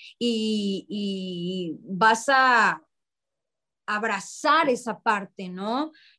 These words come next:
Entonces, pues creo que eso es lo que nos está tocando ahorita. O sea, yo tengo amigos y conocidos que en la pandemia les ha ido mejor que nunca, ¿no? Por ejemplo. O sea, es de, no, ¿cuál pandemia? Me está yendo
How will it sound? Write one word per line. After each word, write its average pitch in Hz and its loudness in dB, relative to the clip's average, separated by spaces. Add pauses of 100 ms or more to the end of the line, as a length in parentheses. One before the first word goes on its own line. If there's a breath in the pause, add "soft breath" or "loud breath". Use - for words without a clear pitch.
Entonces, 226 2
pues - -8
creo 285 0
que 302 0
eso 285 -2
es 277 -2
lo 285 -2
que 208 0
nos 196 -6
está 226 -6
tocando 247 0
ahorita. 233 2
O 202 -6
sea, 196 -2 (340 soft breath)
yo 240 -2
tengo 277 4
amigos 254 0
y 202 -16
conocidos 220 0
que - -4
en 202 0
la 185 -2
pandemia 202 0
les 226 0
ha 214 0
ido 240 4
mejor 269 2
que 285 0
nunca, 269 -2
¿no? 247 -4
Por 240 -6
ejemplo. 226 -8
O - -20
sea, 226 4
es 226 4
de, 262 6
no, 254 -2
¿cuál 359 0
pandemia? 381 0
Me 320 0
está 320 -6
yendo 381 -2